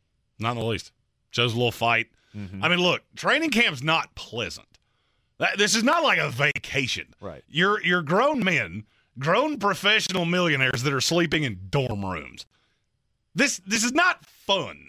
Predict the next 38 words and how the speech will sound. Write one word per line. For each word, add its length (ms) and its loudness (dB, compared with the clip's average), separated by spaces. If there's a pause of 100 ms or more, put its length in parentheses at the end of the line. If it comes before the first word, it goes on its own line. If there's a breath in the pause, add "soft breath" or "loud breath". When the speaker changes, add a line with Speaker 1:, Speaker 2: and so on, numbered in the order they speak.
(120)
Speaker 1:
So, 200 -2
yeah, 280 2
I 120 2
get 340 -2
that 100 -8
there, 180 -4
and 140 2
there 100 2
are 60 2
a 60 2
lot 180 2
of 60 -4
guys 180 2
on 120 -2
that 120 -4
team 300 -6 (180)
Speaker 2:
Mm-hmm. 360 -18
Speaker 1:
that, 260 0 (1900)
you 160 -8
know, 280 -4 (100)
they're 160 -6
trying 320 0
to 60 -2
prove 260 -2
a 40 -6
point. 440 -8 (720)
And, 160 2
and 140 0
I'll 120 -2
use 260 -4
Brandon 340 0
Ayuk 280 0
and 80 -6
Trey 180 0
Lance 300 -2
as 140 -6
an 60 0
example. 460 -6